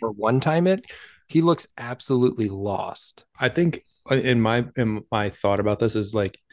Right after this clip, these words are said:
Speaker 2: I, I think he's scared to kick it in the air. I think he knows he has no control of, like, an air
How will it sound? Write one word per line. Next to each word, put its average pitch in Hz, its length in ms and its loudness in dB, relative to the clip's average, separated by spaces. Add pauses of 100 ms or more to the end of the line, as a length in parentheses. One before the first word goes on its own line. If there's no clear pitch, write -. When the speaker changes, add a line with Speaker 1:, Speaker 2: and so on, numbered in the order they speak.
(540)
Speaker 2:
I, 123 100 4
I 113 120 2
think 143 200 4
he's 131 200 4
scared 107 280 2
to 104 80 -4
kick - 240 -2
it 107 80 0
in 104 80 -2
the 95 180 -6
air. 92 360 -4
I 113 80 2
think 101 180 -2
he 113 80 0
knows 104 180 0
he 104 80 0
has 95 140 -2
no 98 160 -2
control 98 640 -2 (440)
of, 98 200 -2
like, 95 240 -2 (320)
an 110 260 -2
air 101 440 -2